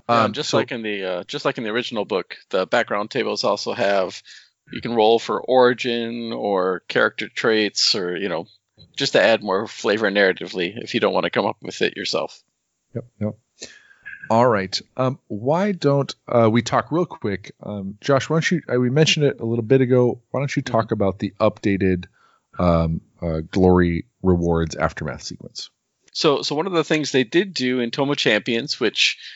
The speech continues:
Speaker 1: um, sh-, does apply to the normal basic game, you know, uh, as long as people are, are willing to pick it up and, and use it,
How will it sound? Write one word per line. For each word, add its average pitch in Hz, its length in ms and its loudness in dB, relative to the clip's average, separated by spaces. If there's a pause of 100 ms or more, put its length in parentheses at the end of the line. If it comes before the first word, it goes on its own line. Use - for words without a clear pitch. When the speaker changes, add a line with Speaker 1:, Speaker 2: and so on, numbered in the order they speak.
(180)
Speaker 1:
um, 117 420 2 (200)
sh-, - 220 -2
does 127 320 0
apply 113 360 2
to 113 140 -12
the 107 100 -6
normal 113 300 -2
basic 113 400 0
game, 98 380 -2
you 104 120 -4
know, 104 180 -2 (100)
uh, 101 160 -2
as 92 180 -2
long 107 180 2
as - 180 -8 (120)
people 113 240 2
are, 98 440 0
are 120 40 4
willing 104 260 2
to 107 140 -4
pick - 200 -2
it 107 80 2
up 101 160 2
and, 90 140 -2
and 104 220 -4
use 127 180 0
it, 87 240 0